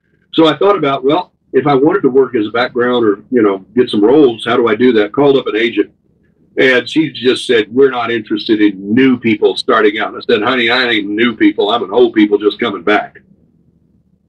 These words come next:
You know? And I realized that the best way is any door that's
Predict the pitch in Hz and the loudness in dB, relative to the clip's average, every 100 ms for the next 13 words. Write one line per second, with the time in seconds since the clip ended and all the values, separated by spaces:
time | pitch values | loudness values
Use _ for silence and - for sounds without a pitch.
0 | _ 117 110 123 131 - _ _ _ _ | _ -2 0 -2 -6 -12 _ _ _ _
1 | _ _ - 123 120 120 - 123 135 202 | _ _ -2 0 0 -2 -4 0 4 4
2 | 233 135 123 123 127 123 113 110 160 196 | 4 2 2 0 -2 -8 -8 -4 0 -2
3 | - 147 147 135 123 - 123 107 - 147 | 0 0 2 2 0 -4 -6 -6 0 4
4 | 156 143 - 135 131 123 120 110 110 | 4 2 2 2 4 0 -4 -2 -2